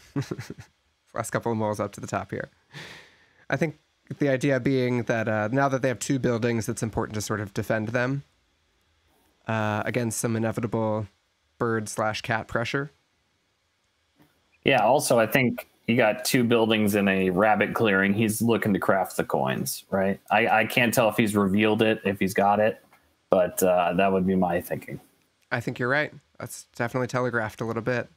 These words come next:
Speaker 1: And they're, uh, the Duchy's looking to hang on to this clearing for dear life, it looks like. Um, I, I kind of see this turn as just sort of,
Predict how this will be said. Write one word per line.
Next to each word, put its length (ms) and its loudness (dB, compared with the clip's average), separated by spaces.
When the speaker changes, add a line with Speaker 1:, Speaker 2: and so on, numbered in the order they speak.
Speaker 1:
And 220 -2
they're, 260 0
uh, 420 0
the 260 -4
Duchy's 320 -2
looking 160 -2
to 60 0
hang 160 0
on 120 0
to 60 -4
this 160 -6
clearing 320 -2
for 100 -6
dear 220 -2
life, 340 -4
it 80 -4
looks 220 -8
like. 260 -4
Um, 360 -6
I, 180 -2
I 60 -2
kind 160 -2
of 60 -6
see 100 -4
this 160 -4
turn 200 0
as 160 -2
just 140 -4
sort 140 -2
of, 140 -4